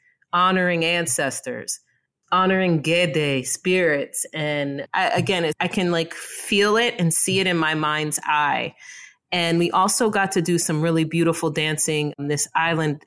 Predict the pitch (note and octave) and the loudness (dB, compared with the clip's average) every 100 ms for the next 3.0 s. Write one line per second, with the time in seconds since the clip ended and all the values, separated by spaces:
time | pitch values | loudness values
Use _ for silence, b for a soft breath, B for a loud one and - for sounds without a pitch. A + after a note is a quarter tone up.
0 | - D#3 D#3+ F3+ F3 - D3 D3 D3 D3 | -6 0 2 2 0 0 -2 0 -2 -2
1 | - - G#3 G3 F3 - A3+ A3+ A3+ A3 | -6 -2 0 0 0 0 2 4 2 0
2 | - C#3 E3+ - E3 E3+ E3 E3 D#3 D#3 | -4 -4 -2 -2 -2 0 2 2 0 -2